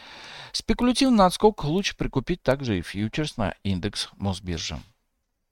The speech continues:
На внешнем контуре пока всё спокойно. Золото начинает плавный откат от не очень сильного сопротивления три тысячи триста пятьдесят долларов за унцию.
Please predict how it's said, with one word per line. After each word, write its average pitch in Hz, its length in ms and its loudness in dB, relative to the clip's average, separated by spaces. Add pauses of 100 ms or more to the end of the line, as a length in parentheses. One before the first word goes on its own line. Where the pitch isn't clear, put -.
(1300)
На 190 80 12
внешнем 226 400 6
контуре 190 360 0
пока - 260 -2
всё - 160 -2
спокойно. 80 560 -4 (220)
Золото 214 440 4
начинает 131 400 2
плавный 120 340 6
откат 190 420 0
от - 240 -2
не 110 100 4
очень 107 240 2
сильного 165 320 -4
сопротивления 117 720 -4
три 95 180 -6
тысячи 113 400 -6
триста - 320 -6
пятьдесят - 440 -2
долларов 92 360 0
за 90 140 -4
унцию. 82 460 -8